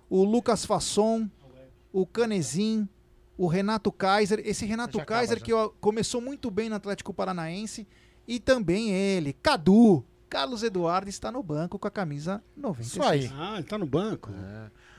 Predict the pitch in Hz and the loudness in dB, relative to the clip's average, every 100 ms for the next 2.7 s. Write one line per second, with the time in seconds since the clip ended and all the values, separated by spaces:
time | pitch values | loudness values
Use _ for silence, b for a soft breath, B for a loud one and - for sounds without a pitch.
0 | B B - - 294 202 135 113 202 247 | B B -16 -6 0 0 0 -4 -4 -2
1 | 214 185 160 139 131 120 - - - - | -4 -2 -2 -2 -2 -6 -8 -18 -20 -16
2 | 127 120 113 107 107 101 | -12 -10 -10 -12 -12 -14